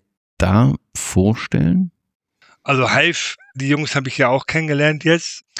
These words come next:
Speaker 2: Und da war der Gunnar ja mit dabei und der Chris. Und die haben jetzt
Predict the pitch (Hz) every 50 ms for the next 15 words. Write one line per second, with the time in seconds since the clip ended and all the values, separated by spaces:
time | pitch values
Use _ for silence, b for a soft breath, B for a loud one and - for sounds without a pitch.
0 | B B B B B B _ 151 127 131 127 120 127 127 123 127 - - 143 147
1 | 143 139 135 131 127 120 131 120 113 139 139 151 170 180 170 139 127 156 - -
2 | 165 165 156 - - - - - _ - 147 139 123 120 - - 151 156 147 127
3 | 131 139 151 151 151 143 143 151 135 - - - - - _